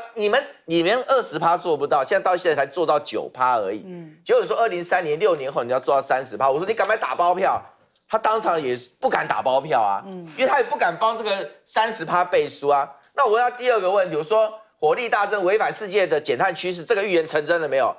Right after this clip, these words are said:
Speaker 1: 他说：“哎，这马总统这预言成真了，我们确实是火力大增哈。”
Speaker 2: 嗯。
Speaker 1: 他也肯定马总统预言成真。
Speaker 2: <laughs>
Speaker 1: 第三个我说电价必涨嘛。
Speaker 2: 对。
Speaker 1: 我想问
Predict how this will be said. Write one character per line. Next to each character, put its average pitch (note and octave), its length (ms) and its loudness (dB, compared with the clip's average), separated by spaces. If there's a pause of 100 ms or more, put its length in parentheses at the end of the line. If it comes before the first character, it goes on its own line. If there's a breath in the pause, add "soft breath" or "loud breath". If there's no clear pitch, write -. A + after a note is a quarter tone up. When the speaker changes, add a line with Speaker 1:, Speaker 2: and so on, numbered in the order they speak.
(280 soft breath)
Speaker 1:
他 D3 80 -6
说 D3 220 0
：“哎， B2+ 140 -2
这 B2+ 120 -10
马 B2 160 4
总 A#2+ 160 0
统 A#2+ 100 -2
这 B2 100 2
预 B2+ 160 -4
言 G2+ 160 -2
成 F#2+ 260 -10
真 G#2 140 -6
了， G2+ 60 -2
我 F#2+ 40 -4
们 G#2+ 80 -8
确 E3+ 260 2
实 A2+ 200 -8
是 C3 120 -2
火 G#2 220 0
力 A#2 160 -4
大 G2 260 0
增 F#2 320 -6
哈。” F#2+ 220 0
Speaker 2:
嗯。 F3+ 220 -12
Speaker 1:
他 C#3+ 100 4
也 D3 140 4
肯 C#3+ 260 -2
定 A3 140 0
马 C3 160 0
总 C#3+ 180 0
统 C#3 140 2
预 D#3+ 160 -4
言 B2 160 0
成 A#2 240 -2
真。 B2 280 0 (140)
Speaker 2:
<laughs> F#3 260 -8
Speaker 1:
第 D#4 120 2
三 D4+ 240 0
个 A#3+ 80 2
我 A#3 80 2
说 B3+ 260 0 (180)
电 D4+ 220 0
价 C#4 160 2
必 C#4 180 -2
涨 E3+ 240 0
嘛。 C#3+ 320 -2 (140)
Speaker 2:
对。 F3 80 -12 (220)
Speaker 1:
我 B3 120 2
想 A3+ 180 2
问 C#4 140 4